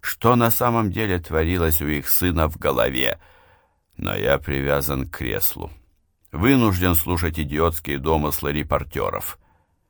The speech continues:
Вот журналистка обратилась к женщине средних лет во флисовом жилете и песочного цвета сапожках.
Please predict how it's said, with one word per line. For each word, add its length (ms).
Вот 260
журналистка 720
обратилась 600
к 80
женщине 580
средних 540
лет 280
во 180
флисовом 640
жилете 520
и 40
песочного 640
цвета 380
сапожках. 760